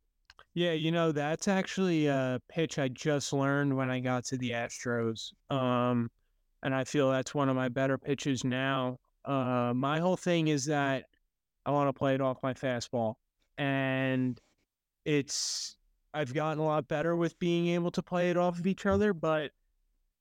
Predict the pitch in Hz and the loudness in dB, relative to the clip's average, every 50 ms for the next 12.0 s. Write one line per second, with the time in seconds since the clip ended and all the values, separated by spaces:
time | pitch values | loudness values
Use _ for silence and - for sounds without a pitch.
0 | _ _ _ _ - 165 160 147 - 170 170 151 - - 156 135 127 131 - - | _ _ _ _ 0 0 0 2 2 0 0 0 0 0 0 0 -2 -4 -8 -14
1 | - _ _ - - 165 165 175 - - 202 190 190 - 180 180 180 190 196 196 | -20 _ _ -10 -6 -4 -4 -4 -2 0 -2 -2 0 0 -2 0 2 2 2 2
2 | 196 190 175 - _ _ _ _ - - 156 127 - - - 156 135 - - - | 2 0 -2 -4 _ _ _ _ -6 -4 -4 -4 -4 -2 -2 -2 -2 -2 -2 -2
3 | 147 131 127 131 131 135 135 135 - - 131 120 117 117 135 123 - 139 123 117 | -2 0 0 0 0 0 0 0 -2 -2 -2 -2 -2 -2 -2 -2 -2 -2 -4 -4
4 | - - 147 135 123 117 113 131 131 127 123 117 107 - _ - - 143 139 123 | -2 -2 0 0 0 0 -2 -2 -2 -2 -2 -2 -4 -6 _ -8 -2 0 0 0
5 | - - 156 151 151 139 147 135 143 156 156 156 156 147 127 110 - 151 151 151 | 0 -2 -2 -2 -2 -2 -2 -2 0 0 0 0 -2 -2 -4 -6 -4 -2 0 0
6 | 147 151 151 156 - - - 160 151 147 143 135 - _ _ _ _ _ _ _ | 0 0 0 -2 -2 -4 -4 -2 0 2 0 0 -2 _ _ _ _ _ _ _
7 | _ - 131 131 143 147 147 147 139 - - 151 151 165 180 190 196 190 _ _ | _ -8 -6 -4 -4 -4 -4 -6 -8 -6 -4 -2 0 2 2 2 0 0 _ _
8 | _ _ _ _ _ _ _ _ _ _ - - 139 143 143 139 139 - 147 143 | _ _ _ _ _ _ _ _ _ _ -8 -4 -2 0 0 -2 -2 -2 0 2
9 | 143 143 143 139 143 143 - - - 156 147 151 147 156 - - 160 160 160 151 | 2 4 2 2 0 -2 -4 -4 -2 -2 0 0 0 -2 -2 0 0 0 0 0
10 | 151 151 147 139 135 139 147 147 151 135 - - 147 156 170 175 170 160 147 139 | 0 0 0 0 0 0 0 -2 -2 -4 -4 -4 -2 0 2 2 2 2 2 2
11 | 135 113 139 147 147 143 - - 156 139 - - 151 147 156 170 180 185 190 | 0 0 2 0 0 0 -2 -4 -4 -2 -2 -4 -4 -2 -2 -2 -2 -4 -4